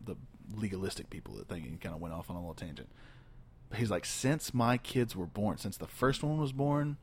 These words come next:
until the last one left for college, every single Saturday we spent about thirteen hours watching football."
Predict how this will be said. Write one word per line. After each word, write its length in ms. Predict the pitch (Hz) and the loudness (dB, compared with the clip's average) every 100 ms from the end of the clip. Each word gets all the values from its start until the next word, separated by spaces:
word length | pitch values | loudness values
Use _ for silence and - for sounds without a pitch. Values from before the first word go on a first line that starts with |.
| - - - - | -12 -20 -20 -4
until 280 | 117 110 110 | -2 0 0
the 100 | 90 | 0
last 340 | 87 98 110 - | 4 6 6 4
one 100 | 101 | 2
left 220 | 101 - | 2 2
for 80 | - | -2
college, 440 | - 57 50 - - - - - - - | -2 -2 -4 -8 -14 -18 -18 -18 -18 2
every 240 | 113 110 120 | 6 8 8
single 280 | - 113 107 | 6 4 6
Saturday 540 | - 98 90 85 76 | 6 6 6 2 -2
we 160 | 67 95 | -2 -2
spent 240 | - 98 | 0 0
about 260 | 80 80 - | 0 -2 0
thirteen 420 | 104 90 - 92 | 0 0 0 -2
hours 320 | 78 67 60 | 0 -2 -2
watching 260 | 53 - - | -2 -4 -6
football." 380 | - - - - | -6 -4 -6 -8